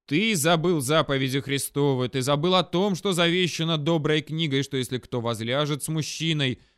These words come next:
то его убить смертью. Забыл? Отвечай!»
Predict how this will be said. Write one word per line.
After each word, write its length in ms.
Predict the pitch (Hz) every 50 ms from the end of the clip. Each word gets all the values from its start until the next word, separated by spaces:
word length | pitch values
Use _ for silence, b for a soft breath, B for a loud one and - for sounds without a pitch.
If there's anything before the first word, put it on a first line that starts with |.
| b b _
то 80 | - 107
его 320 | 110 110 107 120 131 131
убить 340 | 127 117 117 160 165 139 -
смертью. 840 | - - 156 156 160 165 160 147 131 - - 135 127 120 110 - - _ _ _ _ _
Забыл? 800 | 110 101 107 123 123 120 113 120 147 190 226 208 135 101 95 _ _ _ _ _ _ _ _ _
Отвечай!» 880 | 104 104 - - 117 127 127 - - - 156 170 170 147 131 113 -